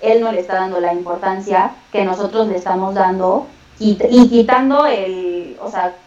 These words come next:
un tema de subjetividad. O sea, nosotros simplemente, ya, vámonos a lo más básico y esencial. Estamos luchando porque no se nos mate por ser mujeres.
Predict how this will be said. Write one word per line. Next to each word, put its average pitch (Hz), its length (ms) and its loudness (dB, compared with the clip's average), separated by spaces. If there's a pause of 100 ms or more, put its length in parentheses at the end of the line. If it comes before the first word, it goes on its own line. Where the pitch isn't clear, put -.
(160)
un 208 240 -16
tema 220 320 2
de 185 160 0
subjetividad. 190 960 -2 (240)
O - 40 -20
sea, 220 120 0
nosotros 254 400 -2
simplemente, 254 760 0
ya, 240 280 0
vámonos 269 440 0
a 180 100 -2
lo 185 160 -4
más 226 280 -4
básico 233 440 -4
y 185 100 -8
esencial. 196 640 -6 (300)
Estamos 247 840 -2 (140)
luchando 226 760 -8
porque 185 460 -8
no 214 160 -8
se 254 140 -4
nos 185 220 -6
mate 226 500 0
por 180 220 -6
ser 214 200 -6
mujeres. 226 580 -6